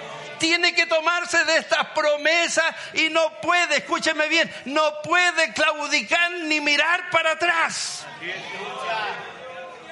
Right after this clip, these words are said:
Aleluya.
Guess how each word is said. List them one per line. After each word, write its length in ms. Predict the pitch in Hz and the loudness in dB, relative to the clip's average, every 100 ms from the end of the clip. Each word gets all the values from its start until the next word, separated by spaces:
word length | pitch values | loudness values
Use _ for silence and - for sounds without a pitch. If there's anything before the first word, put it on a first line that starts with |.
| - - - - - - 311 320 - 240 240 - - - - - - - - | -14 -14 -16 -18 -20 -20 -18 -18 -18 -20 -20 -20 -20 -20 -20 -20 -20 -10 -4
Aleluya. 680 | 165 185 196 214 208 139 | -2 0 0 -2 -2 -4